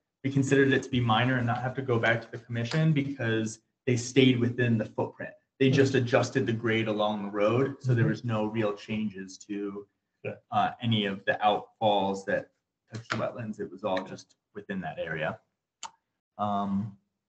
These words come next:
Speaker 1: two three one five Torringford West. This was a single family home construction that was approved in March of last year. I think it was right before I had started,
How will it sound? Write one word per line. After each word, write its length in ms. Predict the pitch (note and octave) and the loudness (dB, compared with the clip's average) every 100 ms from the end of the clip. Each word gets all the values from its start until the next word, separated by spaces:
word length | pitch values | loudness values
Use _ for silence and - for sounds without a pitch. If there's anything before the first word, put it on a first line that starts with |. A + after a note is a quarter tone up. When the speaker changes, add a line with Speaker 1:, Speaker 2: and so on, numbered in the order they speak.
| _ - | _ -4
Speaker 1:
two 560 | - D#3 D3+ C#3+ C#3+ - | 6 8 10 8 4 2
three 320 | C3+ C#3 C#3 | 4 8 10
one 340 | B2 C3 C3 | 10 8 8
five 420 | B2+ C3+ B2+ B2+ B2 | 6 10 12 10 6
Torringford 580 | - C3 C3+ B2+ B2+ A#2+ | 2 2 2 2 2 6
West. 400 | A#2+ B2 A#2+ - | 10 10 8 4
This 160 | B2+ - | -6 -4
was 120 | A#2+ | -4
a 60 | |
single 320 | A#2 B2+ B2 A#2 | -2 0 0 0
family 360 | B2+ A#2+ A#2+ | -2 0 0
home 260 | A#2+ A#2 A#2+ | -2 -2 -4
construction 920 | - B2 - A#2+ - B2 A#2+ A#2 A#2 - _ _ | -2 -4 0 0 0 0 2 0 -2 -6 _ _
that 100 | B2 | -4
was 140 | A#2 A#2 | -4 -4
approved 600 | A2 B2 B2 A#2+ A#2 - - | -4 -2 0 -2 -6 -10 -6
in 400 | A2+ A2 G#2 G#2 | -4 -2 -4 -6
March 520 | G#2+ G#2+ A2 A#2 - | -2 2 2 2 -2
of 120 | C3+ | 0
last 420 | C#3 C#3+ C#3+ - | 4 6 4 2
year. 300 | E3+ E3 E3 | 2 4 4
I 40 | D3+ | 0
think 140 | D3+ | 0
it 20 | C3+ | 0
was 120 | A#2 | 0
right 260 | A#2+ A#2 | 0 0
before 380 | A#2 A#2 A2+ A2+ | -2 -8 -4 0
I 60 | G#2 | 0
had 120 | G2+ | -2
started, 560 | - - A2+ B2 B2 | -2 0 2 2 0